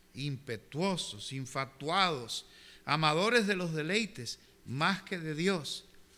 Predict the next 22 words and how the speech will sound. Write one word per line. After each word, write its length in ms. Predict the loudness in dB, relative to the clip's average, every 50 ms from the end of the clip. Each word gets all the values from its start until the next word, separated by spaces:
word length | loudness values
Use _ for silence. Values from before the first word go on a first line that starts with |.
| -20 -20 -20 -20 -20 -12
El 140 | -10 -8 -4
versículo, 760 | -4 -4 -4 -4 -6 -6 -6 -4 0 2 2 2 0 -4 -10 -20 -20 -20 -20 -20 -20 -20 -12 -8
eh, 120 | -8 -6
cinco 640 | -4 0 2 4 4 4 2 -2 -4 -8 -10 -12 -14 -18 -20 -20 -20 -20 -20 -20 -20 -12 -8
dice 380 | -6 -6 -4 -4 -4 -4 -4 -8 -16 -20 -6 0
que 160 | 2 2 2
tendrán 560 | 2 0 -2 0 0 2 4 4 4 4 2
apariencia 1200 | 0 -2 -2 -2 -4 -2 -2 -2 -2 -2 0 0 0 0 -2 -2 -4 -6 -6 -6 -4 -4 -6 -8 -10 -16 -20 -20 -18 -10
de 220 | -6 -4 -4 -4
piedad, 460 | -4 -4 -4 -2 0 0 0 -2 -2 -2
pero 220 | -4 -4 -4 -4
negarán 580 | -4 -4 -2 -2 0 0 2 2 2 0 -2 -4 -8 -16 -20 -20 -12 -6
la 160 | -4 -2 -2
eficacia 800 | -2 -4 -8 -12 -4 0 0 2 2 0 -2 -4 -4 -6 -6 -8 -12 -18 -20 -20 -20 -20 -20 -18 -12
de 380 | -6 -4 -2 0 2 2 0
ello, 220 | 0 -2 -6 -10 -16 -20 -20 -20 -20 -20 -20 _ _ _
de 220 | -4 -2 0 0 0
ella. 280 | 0 -2 -4 -8 -12 -14 -20 -20 -20 -20 -16 -6
A 200 | -2 2 4 4
estos 600 | 6 4 4 2 -2 -6 -6 -6 -6 -6 -8 -10 -14 -20 -20 -20 -20 -20 -20 -20 -14
evita. 600 | -8 -6 -6 -4 -2 0 0 0 0 -2 -8 -16 -18 -20 -20 -20 -20 -20 -20 -20 -20 -20 -20 -20 -20 -20 -20 -20 -20 _ _ _ -14
Wow. 200 | -10 -10 -10 -10